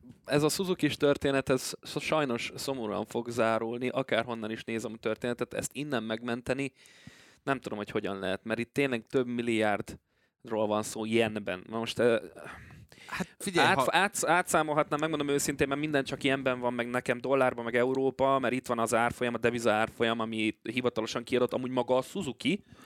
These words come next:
Speaker 2: Hát ezeket a jelentéseket mindig szokták ugye küldözgetni,
Speaker 1: Így van.
Speaker 2: és akkor
Speaker 1: Ja.
Speaker 2: az-, azokból lehet
Speaker 1: És ez még csak
Speaker 2: látni.
Speaker 1: egy része, tehát, hogy én megnyitottam a részletes, ö, leírást is, van vagy harminc P D F file, vagy ne-, ha nem negyven, ami ezekről a pénzügyi, ö,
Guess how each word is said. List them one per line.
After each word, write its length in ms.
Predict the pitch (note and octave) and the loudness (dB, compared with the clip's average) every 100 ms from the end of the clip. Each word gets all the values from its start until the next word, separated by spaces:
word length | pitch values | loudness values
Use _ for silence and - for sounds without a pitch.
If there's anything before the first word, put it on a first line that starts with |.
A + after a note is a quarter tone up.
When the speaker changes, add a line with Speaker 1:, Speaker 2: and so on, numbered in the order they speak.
| - - | -20 -12
Speaker 2:
Hát 120 | G3 | -6
ezeket 300 | F3+ D3+ - | -4 -4 -2
a 20 | E3 | -2
jelentéseket 600 | D3 A#2 A#2 - G#2 G2 | 0 0 0 -2 -6 -4
mindig 220 | G2+ F2+ | -4 -4
szokták 420 | - F#2 - F#2 | -4 -8 -8 -8
ugye 120 | F2 E2+ | -6 -6
küldözgetni, 560 | - F2+ F2+ F2 F2 | -2 -2 -2 -4 -2
Speaker 1:
Így 220 | A#2+ A2+ | 0 2
van. 200 | A2+ A2 A2 - - | 2 2 -2 -12 -16
Speaker 2:
és 160 | F2 F2+ | -8 -6
akkor 220 | G#2 G#2 | -4 -2
Speaker 1:
Ja. 100 | F2 | -2
Speaker 2:
az-, 180 | F2 F2 D#2+ | -2 -6 -10
azokból 460 | - F2 F2 F2+ E2+ | -6 -4 -4 -6 -4
lehet 160 | F2 | -4
Speaker 1:
És 100 | F2 | 0
ez 140 | C#3 G#2+ | 2 2
még 120 | C#3+ | 0
csak 140 | - B2+ | -2 0
Speaker 2:
látni. 140 | D#3+ | 0
Speaker 1:
egy 80 | E3 | 2
része, 340 | F3+ A#2+ - | 2 2 0
tehát, 280 | G#2+ A#2+ A2+ | 2 2 0
hogy 260 | A#2 C3 B2+ | 0 -2 0
én 100 | C3+ | 0
megnyitottam 460 | D#3+ C#3 C3 - | 0 -2 -2 -2
a 40 | A#2+ | -2
részletes, 560 | C#3 C3+ A#2 G2+ - - | 0 0 0 -2 -2 -4
ö, 380 | G2+ G#2 G#2 G2 | -2 2 2 0
leírást 580 | - A2+ A2+ A2 G#2 - | 0 2 4 4 2 -2
is, 160 | B2+ - - - - | -4 -4 -12 -20 -4
van 120 | B2+ | 0
vagy 120 | C3 | 0
harminc 440 | - C#3+ C3+ A2 G#2 | 4 4 4 0 -4
P 120 | - G#2 | -2 2
D 200 | G#2 G#2 | 2 0
F 60 | - | 0
file, 160 | G#2+ | 0
vagy 160 | G#2+ G#2+ | 0 0
ne-, 120 | A2 | -2
ha 160 | G2 A2 | -2 0
nem 220 | A2+ A2+ | 0 2
negyven, 540 | A#2 A2+ G#2+ G#2 C#3+ - - - | 2 2 2 0 0 -4 -12 -6
ami 300 | - A#2+ C3+ | 0 2 4
ezekről 380 | C#3 B2 - A2+ | 4 2 2 0
a 40 | |
pénzügyi, 600 | - B2 G#2+ A2+ A2+ A#2 | 2 -2 -2 -2 0 0
ö, 300 | - A2+ A2+ | 2 4 4